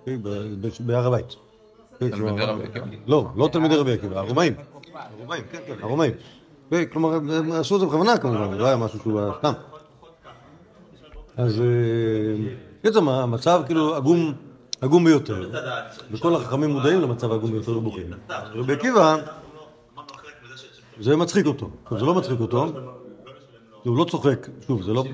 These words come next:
Speaker 1: זה לא מפתיע אותו, זה מצחיק אותו, זה משמח אותו. נכון, ככה זה נראה. זה משמח אותו כי הוא יהודי אופטימי. והוא חושב, והוא, כשהוא רואה את הגויים שמחים, הוא אומר, "אם הם שמחים,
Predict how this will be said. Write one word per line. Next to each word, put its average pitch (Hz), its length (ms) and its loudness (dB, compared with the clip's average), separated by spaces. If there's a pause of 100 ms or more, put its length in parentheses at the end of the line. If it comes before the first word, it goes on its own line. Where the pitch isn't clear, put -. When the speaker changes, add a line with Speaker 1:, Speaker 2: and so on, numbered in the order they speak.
(120)
Speaker 1:
זה 107 80 -2
לא 143 140 2
מפתיע 151 220 0
אותו, 104 160 0
זה 92 60 -10
מצחיק 185 280 -2
אותו, 185 200 0
זה 139 60 0
משמח 160 380 4
אותו. 107 120 -10 (480)
נכון, 151 160 -4
ככה 143 180 -2
זה 139 100 -2
נראה. 127 180 0 (640)
זה 104 60 -8
משמח 180 400 2
אותו 190 260 0
כי 208 380 2 (1000)
הוא 170 180 4
יהודי 135 280 4
אופטימי. 127 420 0 (880)
והוא 139 240 2
חושב, 156 480 2 (1000)
והוא, 175 500 4
כשהוא 156 200 2
רואה 165 140 4
את 151 100 -2
הגויים 147 260 2
שמחים, 156 400 0
הוא 135 80 0
אומר, 131 400 2
"אם 143 140 2
הם 139 120 2
שמחים, 131 640 2